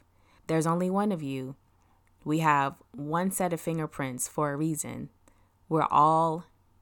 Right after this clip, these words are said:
unique. We're all wonderfully made in our Creator's image. And when I'm talking about relationships,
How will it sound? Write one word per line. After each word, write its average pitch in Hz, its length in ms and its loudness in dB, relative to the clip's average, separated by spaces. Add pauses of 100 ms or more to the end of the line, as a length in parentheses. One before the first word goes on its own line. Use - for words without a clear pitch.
unique. 156 720 -2 (600)
We're 156 120 4
all 143 600 0
wonderfully 175 640 -4
made 147 440 -2
in 147 200 -8
our 151 140 -2
Creator's 143 760 -6
image. 123 520 -10 (880)
And 160 100 0
when 160 160 2
I'm 147 120 0
talking 185 360 2
about 151 340 0
relationships, 143 1200 -4